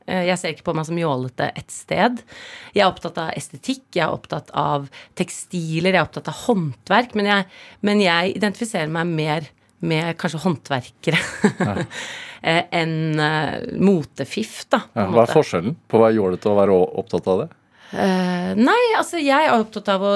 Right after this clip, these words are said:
Speaker 1: skape og lage og jobbe med hendene og gå inn i de prosessene hvor du lager noe med hendene. Det er på en måte min, der jeg har det aller, aller best. Men det jeg lager med hendene er ikke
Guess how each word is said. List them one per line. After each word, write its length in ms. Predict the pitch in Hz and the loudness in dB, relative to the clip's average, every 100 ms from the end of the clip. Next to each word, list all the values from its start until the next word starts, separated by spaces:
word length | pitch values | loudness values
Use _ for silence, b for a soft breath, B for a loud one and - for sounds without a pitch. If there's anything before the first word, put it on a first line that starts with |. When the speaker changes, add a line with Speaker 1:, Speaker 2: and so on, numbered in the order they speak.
| 202 | 0
Speaker 1:
skape 560 | - - 190 143 - | -6 -2 -2 -2 -4
og 60 | 185 | 0
lage 320 | 190 160 143 | 2 2 0
og 80 | 156 | -2
jobbe 280 | 170 170 135 | -2 -2 -2
med 80 | 151 | -2
hendene 320 | 151 139 139 | -2 -2 -2
og 80 | 170 | 0
gå 140 | 160 156 | 0 0
inn 100 | 156 | -2
i 60 | |
de 80 | 147 | -6
prosessene 680 | 147 156 - 143 - - 151 | -6 -10 -10 -14 -12 -6 -6
hvor 160 | 143 147 | -4 -6
du 300 | 131 147 147 147 | -2 0 0 -2
lager 400 | 151 147 123 143 | 0 0 0 -2
noe 300 | 147 131 131 | -2 0 0
med 180 | 139 135 139 | 2 0 0
hendene. 380 | 135 127 180 - - | -4 -2 -2 -4 -6
Det 160 | 175 | 0
er 140 | 175 147 | 0 0
på 80 | |
en 80 | 156 | -4
måte 180 | 156 - | -6 -4
min, 380 | 147 143 139 143 - b b b b | -2 0 2 0 -4 b b b b
der 240 | - 165 151 | -2 0 2
jeg 160 | 156 | -2
har 180 | 143 139 | -2 -2
det 140 | 139 143 | -2 -6
aller, 240 | 156 143 143 | -6 -4 -2
aller 240 | 143 143 | -2 0
best. 380 | 139 220 - - B B B | -2 -2 -12 -20 B B B
Men 160 | 214 214 | 0 0
det 140 | 190 180 | 2 2
jeg 160 | 170 | 2
lager 180 | 170 143 | 2 0
med 140 | 160 | -2
hendene 320 | 156 143 185 214 | -4 -2 -2 0
er 320 | - 147 139 143 | 0 0 0 -4
ikke 300 | - 165 | -6 -4